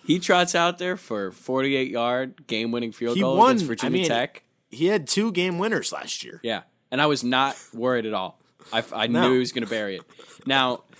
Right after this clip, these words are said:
Speaker 1: chip shot against, uh, Oklahoma State in the first half of the Fiesta Bowl,
Speaker 2: Yeah,
Speaker 1: no
Speaker 2: yeah.
Speaker 1: chance. So
Speaker 2: Yeah.
Speaker 1: at least we could take comfort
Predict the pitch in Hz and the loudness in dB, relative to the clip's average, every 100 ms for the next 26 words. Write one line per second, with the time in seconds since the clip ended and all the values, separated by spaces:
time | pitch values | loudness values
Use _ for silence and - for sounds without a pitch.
0 | - - - 165 - 147 131 123 123 - | -12 -2 0 2 4 4 4 2 -2 -4
1 | - _ 113 110 98 - 120 120 123 117 | -8 _ 0 2 0 -2 -6 -2 -4 -2
2 | - 127 127 131 113 - 127 123 127 117 | -2 0 0 0 -4 -4 -4 -2 0 0
3 | 117 131 123 117 - 135 131 127 117 113 | -2 -6 -4 -2 -4 -2 -2 -2 -4 -2
4 | 127 127 127 131 120 110 120 - - - | 0 2 0 -2 -6 -6 -2 -4 -4 -10
5 | - _ _ - 170 156 151 151 139 160 | -20 _ _ -6 -2 0 0 -2 -2 -4
6 | 208 214 - - _ - 143 175 170 151 | -6 -8 -8 -12 _ -6 -4 -2 0 0
7 | 120 - 165 185 117 101 - | -2 -4 -4 -4 -6 -8 -8